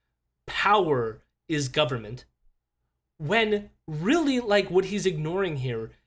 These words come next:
is the power of, like, corporate farms in the Netherlands that are using industrialized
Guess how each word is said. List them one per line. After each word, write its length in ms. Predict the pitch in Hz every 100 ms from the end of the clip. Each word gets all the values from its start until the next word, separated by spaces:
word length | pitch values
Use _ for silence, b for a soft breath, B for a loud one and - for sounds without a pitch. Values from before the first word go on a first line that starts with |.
| _ -
is 160 | 160
the 120 | 185 180
power 640 | - - 185 202 208 196
of, 200 | 180 147
like, 400 | 151 143 - -
corporate 560 | - - 196 196 175 -
farms 800 | - 151 147 113 107 110 - - _ _ _ _
in 180 | 180 175
the 120 | 160
Netherlands 760 | 147 156 135 107 101 - - _ _ _ _ _ _
that 160 | 165 160
are 60 |
using 520 | 160 160 190 170 185
industrialized 1400 | 180 175 156 139 151 - 160 151 147 127 127 120 117 -